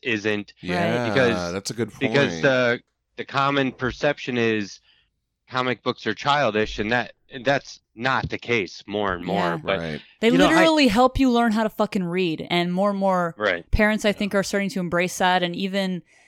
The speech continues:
Speaker 2: even if you're an adult who might not necessarily have the best literacy skills, I think that's still a good place to fucking start.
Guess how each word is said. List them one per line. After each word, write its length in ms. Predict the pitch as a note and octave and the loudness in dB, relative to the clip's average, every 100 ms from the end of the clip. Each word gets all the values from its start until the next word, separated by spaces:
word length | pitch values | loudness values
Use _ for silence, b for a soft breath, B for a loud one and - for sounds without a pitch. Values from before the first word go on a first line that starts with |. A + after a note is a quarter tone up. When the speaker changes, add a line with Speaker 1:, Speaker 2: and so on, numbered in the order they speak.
| b b | b b
Speaker 2:
even 240 | E3+ F3 | -6 -2
if 140 | G#3 - | -4 0
you're 240 | B3+ B3 | 2 4
an 140 | B3+ B3+ | 2 0
adult 400 | C4 C#4 D#4 - | 0 2 0 -2
who 480 | - G3 F3+ E3 D#3 | -4 0 0 -2 -6
might 280 | - F3 F3 | -4 -4 -2
not 220 | F3+ E3+ | -4 -4
necessarily 680 | F3+ E3+ F3+ - F3 E3+ E3 | -4 -8 -8 -6 -6 -6 -6
have 280 | D#3+ D#3+ D3+ | -4 -4 -4
the 100 | D#3+ | -6
best 280 | D#3+ D#3+ - | -6 -6 -6
literacy 340 | D#3+ D#3+ E3 | -6 -6 -8
skills, 520 | - E3+ D#3 D3+ - b b b b | -8 -6 -6 -8 -12 b b b b
I 100 | A#3+ | 0
think 140 | E4 | 0
that's 240 | A#3 - G3+ | 0 -4 -4
still 180 | C4+ | 0
a 60 | B3+ | 0
good 160 | C4 A#3+ | 0 -2
place 260 | C4+ C4+ | -2 -4
to 40 | C4 | -4
fucking 260 | C#4+ C#4 C#4 | -6 -4 -2
start. 340 | C4 D#4+ - | -2 -4 -6